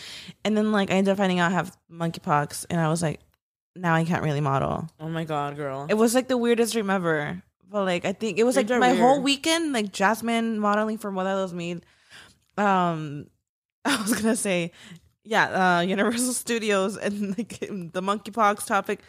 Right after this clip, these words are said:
Speaker 1: It, 'cause
Speaker 2: I'm not
Speaker 1: it's,
Speaker 2: gonna
Speaker 1: everybody's
Speaker 2: lie.
Speaker 1: talking about it. So I, I had a whole dream about my whole weekend, including monkeypox.
Speaker 2: While I was at Universal Studios, I was like, "Oh my God. Like, how contagious is monkeypox?"
Speaker 1: Yeah, welcome to Chins and Giggles, y'all.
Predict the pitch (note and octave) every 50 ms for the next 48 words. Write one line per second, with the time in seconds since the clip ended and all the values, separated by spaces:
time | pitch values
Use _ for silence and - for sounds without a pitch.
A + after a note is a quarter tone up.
0 | - - - - - - - G#3 F3 F#3+ G#3 A3+ B3 C#4+ D#4 E4+ D4 A#3 - A#3+
1 | F3+ F3 E3+ D#3+ D#3+ B3 A#3+ B3 B3+ C4 C4+ D4 B3+ A#3 G3+ F3+ E3+ A#2 - -
2 | A3+ G#3+ F3 G#3 G3+ A#3 A#3 B3+ B3 B3+ B3+ A#3+ B3 B3+ G#3+ A3+ A#3+ A#3+ A#3+ A#3
3 | G#3 A3 F#3+ G3+ G3+ A3+ G#3+ G#3 G3 F#3+ F#3+ F#3+ F#3+ F#3 F3+ F3+ F#3 F#3 F#3 E3+
4 | E3 E3+ E3 D3+ C#3+ D3 D3 D3 - C3+ B2+ - - - - _ _ _ - F3
5 | F#3+ G#3 A3 A#3 A3+ - - - F#3+ G#3 A3 A3+ C4 C#4 C4 D4 C4 A3+ G3 G3+
6 | G#3 G#3 G#3 G#3 G#3 - G3 - - F3 F3 F#3 G3 G3+ F#3+ - E3+ G3 G3 G3+
7 | G#3 G3+ G3+ G3 F#3+ - - - - F#3 F#3 G3 G#3 G#3+ F#3+ - E3+ E3+ E3 D#3
8 | C#3+ C#3+ C#3+ D#3+ - _ _ _ _ _ _ _ _ _ _ _ _ _ F#3+ G3+
9 | F#3 F#3 - - G3 - - - - G3 F#3 F#3+ A3 A#3 A#3 B3+ A#3 A3 - G#3+
10 | F#3 G#3 F#3+ F#3+ F#3 E3+ - F#3+ E3 E3+ E3+ E3+ E3+ E3 G3 G3 G3+ F#3+ F3 D#3
11 | D3 B2 G3+ G#3 A3+ A#3+ A#3+ - E4 D#4 C#4+ E4 - - D4 B3+ B3+ A3+ A#3+ B3
12 | A#3 G#3+ G#3 G3 G3 G3 G3 F#3 F#3 F3+ D#3+ D#3+ D#3 D3 E3+ F#3